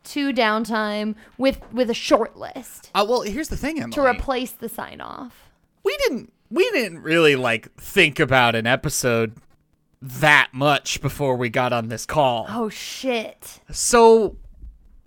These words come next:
Speaker 2: I don't see why this can't just be the episode now.
Speaker 1: Okay. All right.
Speaker 2: Just how to decide a sign off
Speaker 1: How
Speaker 2: for
Speaker 1: to
Speaker 2: your,
Speaker 1: decide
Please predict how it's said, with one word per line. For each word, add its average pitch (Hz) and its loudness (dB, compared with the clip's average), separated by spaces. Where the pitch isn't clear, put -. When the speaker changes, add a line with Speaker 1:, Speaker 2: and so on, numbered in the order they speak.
Speaker 2:
I 202 6
don't 392 4
see 254 2
why 180 6
this 160 2
can't 160 0
just 139 -2
be 131 -4
the 117 -2
episode 113 -4
now. 73 -10
Speaker 1:
Okay. 247 -2
All 311 8
right. 226 0
Speaker 2:
Just 320 -2
how 165 8
to 156 4
decide 139 2
a 120 -2
sign 131 0
off 117 -4
Speaker 1:
How 254 -2
Speaker 2:
for 247 2
Speaker 1:
to 240 0
Speaker 2:
your, 226 0
Speaker 1:
decide 233 0